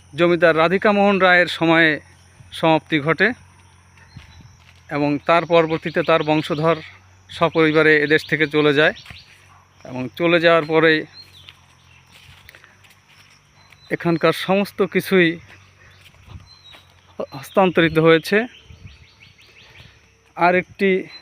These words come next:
চিহ্ন এখানে আছে, সেটা হচ্ছে দেখাবো জমিদার জানকী রায়ের সমাধিসৌধ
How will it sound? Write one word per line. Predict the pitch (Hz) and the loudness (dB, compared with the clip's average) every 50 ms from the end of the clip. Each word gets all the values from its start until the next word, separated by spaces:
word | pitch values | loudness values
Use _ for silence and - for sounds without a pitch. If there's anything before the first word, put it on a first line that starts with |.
| _ _ - - | _ _ -6 -2
চিহ্ন | 196 196 202 208 | 0 2 2 4
এখানে | 214 214 208 - - 202 208 202 196 185 | 4 4 2 2 0 0 2 2 4 2
আছে, | 175 170 - - - 214 220 233 - - - - _ _ - _ _ _ _ _ _ _ _ _ _ - - - _ _ _ _ _ _ _ _ _ _ _ _ _ _ _ _ _ - - _ | 2 0 0 0 2 2 2 0 -4 -10 -20 -20 _ _ -20 _ _ _ _ _ _ _ _ _ _ -20 -20 -20 _ _ _ _ _ _ _ _ _ _ _ _ _ _ _ _ _ -20 -20 _
সেটা | - - - 175 185 180 | -20 -12 -4 -2 0 0
হচ্ছে | 180 - - 196 185 | -2 -2 -4 -6 -4
দেখাবো | 165 180 170 - - 185 170 175 175 175 | -2 -2 -2 0 0 0 0 2 0 0
জমিদার | 151 160 170 175 180 175 165 175 175 175 - - - - - - _ _ _ - - - - - - - - - 156 139 | 0 2 4 4 4 4 4 2 0 0 -4 -8 -18 -20 -20 -20 _ _ _ -20 -20 -20 -20 -20 -20 -20 -14 -10 -8 -4
জানকী | - 175 180 190 202 220 - 240 240 | 0 0 0 0 0 -2 0 2 4
রায়ের | 220 208 196 180 160 160 160 - - - - _ _ _ _ _ - - - - - - - - _ _ _ _ _ _ _ - - - - - - - - - - - - - - - - - - - - - - - | 4 4 4 4 2 2 0 -4 -12 -20 -20 _ _ _ _ _ -20 -20 -20 -20 -20 -20 -20 -20 _ _ _ _ _ _ _ -20 -20 -20 -20 -20 -20 -20 -20 -20 -20 -20 -20 -20 -20 -20 -20 -20 -20 -20 -20 -20 -20 -16
সমাধিসৌধ | - - - 196 208 214 202 208 202 - - 156 135 117 | -10 -4 0 2 4 4 4 2 0 0 2 2 2 2